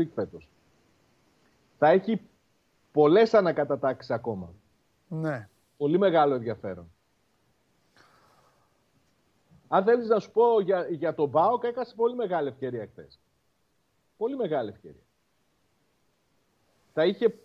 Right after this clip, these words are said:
Speaker 1: πολλά περισσο-, πολλά πράγματα κερδισμένα αν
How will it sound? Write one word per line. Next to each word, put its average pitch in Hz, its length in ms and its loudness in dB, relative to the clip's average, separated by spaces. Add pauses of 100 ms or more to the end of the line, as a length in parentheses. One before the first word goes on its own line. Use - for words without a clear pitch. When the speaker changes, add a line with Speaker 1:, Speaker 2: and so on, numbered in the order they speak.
(120)
Speaker 1:
πολλά 190 320 4
περισσο-, 214 720 0
πολλά 208 440 0
πράγματα 185 500 0
κερδισμένα 151 880 -6 (500)
αν 170 300 0